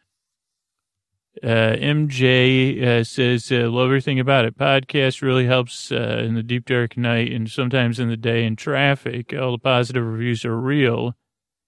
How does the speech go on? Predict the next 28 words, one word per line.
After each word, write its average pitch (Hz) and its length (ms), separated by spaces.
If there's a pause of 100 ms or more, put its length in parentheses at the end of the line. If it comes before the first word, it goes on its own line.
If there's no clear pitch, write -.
(240)
and 120 260
the 123 60
negative 131 360
<laughs> 120 160
reviews 123 440
are - 100
people 156 420
that 131 260
are, 120 220 (540)
uh, 127 140
just, 117 500
uh, 123 320 (380)
doesn't 135 320
work 151 300
for. 113 520 (580)
I've 120 280
dealt 123 240
with 113 180
anxiety, 131 680
depression, 117 480
O 120 80
C 120 180
D, 117 580
and 117 300
many 131 240
other 117 380
difficult 117 600
things. 113 640